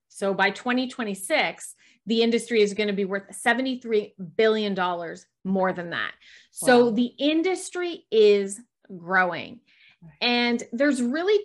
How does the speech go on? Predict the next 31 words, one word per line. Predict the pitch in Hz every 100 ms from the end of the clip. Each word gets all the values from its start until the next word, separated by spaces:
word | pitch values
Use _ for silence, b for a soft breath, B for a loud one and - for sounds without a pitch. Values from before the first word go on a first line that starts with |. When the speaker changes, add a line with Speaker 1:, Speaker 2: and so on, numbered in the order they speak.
| -
Speaker 1:
two | 302 285
schools | 294 269 247
of | 226 -
thought | 196 180 - - _ _ _ _ _
when | 208 226
it | -
comes | - 254 285 285
to |
online | - 185 165 160
courses. | - 180 - - -
Some | - - 285 320
people | 330 320 285 269 277 B B -
are | 214
creating | 214 247 233 233
a | 208
business | 214 214 240 262 320 -
where | 311 233 226
the |
course | 220 - 294 294 285 -
is | 220 202
the | 202
business. | 185 175 - 196 -
So |
they | 226 247
come | 277 320
up | 330 302
with | 294
their | 247
winning | 226 226 220
course | - 190 190
idea | 180 180 277 285 277